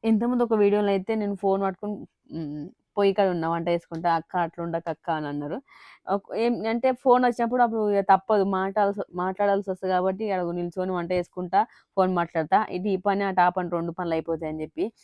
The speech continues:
ఇప్పుడు ఫోన్ ఏం తెచ్చినా అంటే, already మన ఛానల్‌లో షార్ట్ అప్‌లోడ్ చేసినా, మరి అప్‌లోడ్ అయిందా, ఎన్ని వ్యూస్ వచ్చింది, ఏం కథ, ఏమేం కామెంట్స్ వచ్చినాయని చూద్దామని చెప్పి ఫోన్ తెచ్చుకొని చూస్తున్నా.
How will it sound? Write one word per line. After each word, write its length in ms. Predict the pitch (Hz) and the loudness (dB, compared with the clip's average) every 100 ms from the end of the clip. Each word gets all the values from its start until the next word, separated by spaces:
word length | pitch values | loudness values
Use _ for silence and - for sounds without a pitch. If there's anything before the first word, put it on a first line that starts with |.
| _ | _
ఇప్పుడు 260 | 196 190 220 | -6 0 0
ఫోన్ 220 | 208 190 190 | 2 0 0
ఏం 120 | 190 | 0
తెచ్చినా 260 | 180 - | -2 -4
అంటే, 160 | 175 190 | -2 2
already 300 | 180 175 180 | 4 4 2
మన 160 | 175 170 | -2 -6
ఛానల్‌లో 380 | 175 160 165 175 | -6 -4 -2 -2
షార్ట్ 340 | 156 170 165 170 | 0 2 2 2
అప్‌లోడ్ 260 | - 165 | -2 -2
చేసినా, 260 | 160 156 165 | -4 -6 -8
మరి 200 | 170 160 | -4 -2
అప్‌లోడ్ 320 | 147 170 175 | -2 -2 -2
అయిందా, 280 | 165 160 170 180 | -2 -2 2 2
ఎన్ని 240 | 175 180 | 2 0
వ్యూస్ 240 | 196 202 180 | 0 -2 -4
వచ్చింది, 300 | - 175 170 | -8 -6 -4
ఏం 140 | 170 | -4
కథ, 220 | 175 170 180 180 | -2 -2 -2 -6
ఏమేం 280 | 175 175 | -4 -6
కామెంట్స్ 380 | 175 165 165 170 | -6 -8 -8 -12
వచ్చినాయని 340 | 165 170 196 294 - _ _ _ - | -10 -8 -6 -8 -12 _ _ _ 0
చూద్దామని 380 | 190 190 214 175 | 2 2 2 0
చెప్పి 160 | 202 | -4
ఫోన్ 240 | 220 185 180 | -2 -2 0
తెచ్చుకొని 400 | 175 - 180 180 | -4 -4 -6 -4
చూస్తున్నా. 420 | 165 - 151 156 | -4 -6 -8 -6